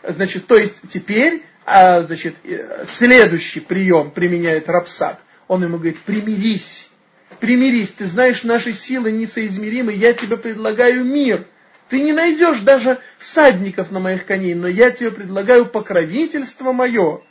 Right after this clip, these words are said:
Лукавит Рапсак. Прекрасно понятно, что сопротивляющийся город будет предан смерти и разорению, и уводу в плен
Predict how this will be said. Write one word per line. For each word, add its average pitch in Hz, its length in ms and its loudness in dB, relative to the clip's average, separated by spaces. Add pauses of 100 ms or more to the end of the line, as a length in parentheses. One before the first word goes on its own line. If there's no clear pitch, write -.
(140)
Лукавит 190 800 2
Рапсак. 175 520 -4 (380)
Прекрасно 214 640 -2 (220)
понятно, 254 640 0 (200)
что 175 440 2 (100)
сопротивляющийся 196 1160 0
город 185 400 -2
будет 185 340 -6
предан 175 440 -8
смерти 277 800 -6 (300)
и 180 100 -2
разорению, 185 760 0
и 165 60 -2
уводу 180 380 -4
в 220 100 -18
плен 254 380 -2